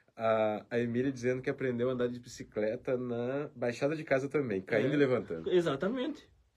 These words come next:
Speaker 1: Pois é, eu, eu, a minha casa também, né? Ela fica numa descidona, assim, né? E eu não fa-, eu não fazia porque eu já, eu, eu já queria evitar o, a
Speaker 2: Me-,
Speaker 1: queda, né?
Speaker 2: não, eu
Speaker 1: Ah, porque se cair, levanta, então já nem vou,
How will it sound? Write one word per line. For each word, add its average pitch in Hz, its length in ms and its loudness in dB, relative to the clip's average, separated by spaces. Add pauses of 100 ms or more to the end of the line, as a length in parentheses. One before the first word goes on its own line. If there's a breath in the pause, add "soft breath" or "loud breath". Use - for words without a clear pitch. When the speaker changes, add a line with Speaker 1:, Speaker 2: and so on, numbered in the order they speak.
(380 loud breath)
Speaker 1:
Pois 160 180 -2
é, 214 200 4
eu, 156 240 2
eu, 160 300 4
a 170 60 2
minha 175 140 0
casa 185 240 0
também, 196 240 0
né? 160 300 0
Ela 120 220 -2
fica 131 200 -4
numa 147 140 2
descidona, 160 480 -2
assim, 117 180 -8
né? 95 180 -10 (680 soft breath)
E 117 100 -4
eu 139 100 4
não 180 120 -2
fa-, 196 240 0
eu 170 80 -2
não 185 100 -4
fazia 185 340 -2
porque 196 220 -4
eu 180 80 -2
já, 185 720 -2
eu, 160 240 -4 (120)
eu 147 120 -4
já 165 120 -4
queria 175 220 -4
evitar 180 420 -2
o, 190 720 0
a 165 60 -8
Speaker 2:
Me-, 143 80 -4
Speaker 1:
queda, 185 300 -2
né? 135 180 -6
Speaker 2:
não, 247 400 -10
eu 147 280 -12 (360 loud breath)
Speaker 1:
Ah, 247 80 -4
porque - 200 -10
se - 120 -12
cair, 175 200 0
levanta, 175 380 0
então 165 240 -2
já 294 140 -4
nem 294 160 -2
vou, 254 180 0